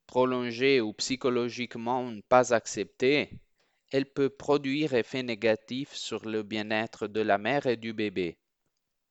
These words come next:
L'analgésie péridurale est considérée la méthode la plus efficace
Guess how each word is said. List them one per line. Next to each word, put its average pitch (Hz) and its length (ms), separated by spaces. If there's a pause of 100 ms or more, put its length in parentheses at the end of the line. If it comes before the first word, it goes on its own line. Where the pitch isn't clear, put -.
(1400)
L'analgésie 139 760
péridurale 123 880
est 107 80
considérée 120 880
la 120 160
méthode 131 480
la 104 240
plus 123 500
efficace 127 680